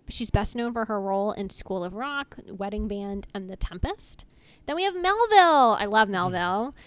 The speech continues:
He's our financial advisor. He is played by Richard Grant, Gant, I'm sorry, Richard Gant, best known for his role in the movies Norbit and Bean, as well as T V roles like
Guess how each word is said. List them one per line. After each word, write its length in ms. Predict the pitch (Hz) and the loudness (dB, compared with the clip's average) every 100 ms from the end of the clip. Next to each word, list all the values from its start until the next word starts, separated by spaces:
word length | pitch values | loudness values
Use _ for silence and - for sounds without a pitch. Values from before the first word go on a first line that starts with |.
| _ | _
He's 180 | - 226 | -8 -2
our 120 | 214 | -2
financial 540 | 202 202 196 220 220 202 | -2 -2 -2 -4 -4 -4
advisor. 680 | 185 190 180 196 208 294 349 _ _ _ _ _ _ _ - | -2 -2 0 -4 -4 -6 -8 _ _ _ _ _ _ _ -20
He 180 | - 247 | -12 -8
is 80 | 240 | -6
played 180 | - 226 | -4 -4
by 300 | 214 202 208 | -2 -4 -6
Richard 400 | 202 214 - 233 | -8 -10 -8 -10
Grant, 560 | - 202 220 349 - - 233 | -8 -6 -4 -6 -12 -16 -4
Gant, 340 | 214 214 208 | -2 -2 -4
I'm 80 | 214 | -10
sorry, 180 | 190 - | -10 -8
Richard 320 | 202 - 247 | -10 -12 -10
Gant, 380 | 220 113 226 - _ - - | -8 -8 -10 -16 _ -20 -6
best 220 | 302 - | -6 -6
known 140 | 330 | -10
for 100 | 311 | -10
his 240 | 294 320 285 | -8 -8 -6
role 220 | 285 277 | -6 -6
in 100 | 247 | -6
the 80 | 240 | -6
movies 340 | 226 214 208 247 | -6 -6 -10 -12
Norbit 480 | 240 262 262 262 - | -10 -8 -4 -4 -4
and 200 | 202 190 | -8 -8
Bean, 380 | 233 254 302 320 - | -8 -6 -8 -10 -10
as 100 | 240 | -8
well 140 | 254 | -6
as 100 | 254 | -8
T 240 | - - 427 | -12 -10 -6
V 80 | 339 | -6
roles 340 | 220 208 214 | -6 -6 -6
like 320 | 226 214 - | -8 -8 -12